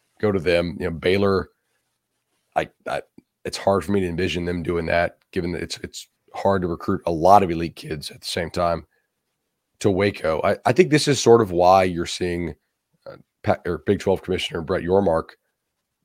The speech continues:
pitch different aspects of the new conference, how competitive it is. There's really no terrible teams in the Big twelve. I mean, West Virginia may be the worst. So you're gonna have a lot of really fun, competitive games. It,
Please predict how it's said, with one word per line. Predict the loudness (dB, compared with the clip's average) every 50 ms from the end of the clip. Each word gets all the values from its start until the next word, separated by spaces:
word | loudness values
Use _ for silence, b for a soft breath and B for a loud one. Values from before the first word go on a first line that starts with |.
| _ _ _ _ _
pitch | 0 0 0 2 2 -8 -8 -8 0
different | 0 0 0 2 0 0
aspects | 0 0 0 -2 -4 -4 -4
of | -6 -6
the | -4
new | -6 -4
conference, | -2 -2 -2 -2 -4 -6 _ _ -20 -20 _ _ _ _
how | 0 0 0
competitive | 0 0 -2 0 2 2 2 2 -2 -4
it | -4 -6
is. | -8 -8 -10 -18 -20 _ _ _ _ _ _ _ _ _ -20 _ _ _ _ _ _ _ _ _ 4
There's | 4 4 6 6 6
really | 6 6 6 4 2 -2
no | 0 4 6 6 6 4
terrible | 0 _ -6 2 2 2 2 2
teams | -2 -4 -2 -2 -2 -2 -4 -8 -14 -20 _ _ _ _ _
in | -6 -6 -6
the | -4
Big | -6 -8 -8
twelve. | -4 -4 -2 -2 -2 -4 -8 _ _ _ _ _ _
I | -8
mean, | -8 -6 _
West | 0 0 0 0 -2
Virginia | -6 -2 -2 0 0 0 0
may | 0 -2 -2
be | -2 -2
the | -4 -2
worst. | 0 2 2 2 0 -4 -10 _ _ _ _ _ _
So | -2 4 8
you're |
gonna | 8 8
have | 8
a | 8
lot | 8 8 8
of | 6
really | 4 2 0 0
fun, | 0 0 0 0 0 0
competitive | -4 -4 -2 -2 -2 -4 -8 _
games. | -2 0 0 0 -2 -4 -6 -10 -14 _ _ _ _ _ _ _ _ _ _ _ _ _ _ _ _ _ _ _ _ _ _ _ _ _
It, | -8 -8